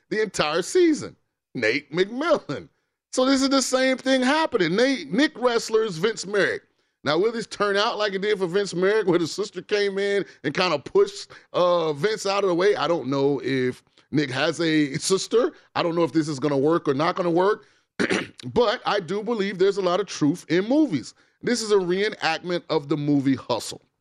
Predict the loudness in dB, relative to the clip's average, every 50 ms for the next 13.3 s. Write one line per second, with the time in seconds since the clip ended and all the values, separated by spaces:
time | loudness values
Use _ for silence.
0 | _ _ _ _ _ _ _ _ _ _ _ _ _ _ _ _ _ _ _ _
1 | _ _ _ _ -6 -4 -2 0 2 2 4 4 2 2 2 0 0 2 2 0
2 | 0 -2 -2 -4 -8 _ _ _ _ -8 -8 -6 -6 -6 -4 -2 0 0 0 0
3 | -2 -4 -4 -4 -6 -4 -2 -2 -2 -2 -2 -2 -4 -4 -8 -8 -6 -2 0 2
4 | 2 2 4 4 2 2 0 -6 _ _ _ _ _ -4 0 2 2 2 2 4
5 | 4 4 4 4 2 0 0 2 2 2 2 0 -2 -6 -8 -8 -8 -10 -12 _
6 | _ _ -10 -4 0 0 0 0 0 0 0 2 2 0 -2 -4 -6 -10 -6 -2
7 | -2 0 0 -2 -4 -6 -10 -10 -8 -8 -8 -10 -12 _ -18 -18 -18 -18 _ _
8 | _ _ _ _ _ _ _ _ _ _ 0 0 2 2 0 -2 0 0 2 2
9 | 2 0 -2 -2 -2 0 0 0 -2 -2 -2 -4 -4 -4 -4 -2 0 0 0 0
10 | 0 -2 -2 -2 0 -2 -2 -2 0 0 0 0 0 0 0 -2 -2 0 -2 -2
11 | -2 -2 -6 -4 -2 0 2 2 0 0 -2 -10 _ _ _ _ _ 0 2 2
12 | 4 4 4 2 0 -2 -4 -4 -4 -4 -2 -2 -2 -2 -2 -4 -8 -10 -8 -8
13 | -8 -10 -10 -12 -16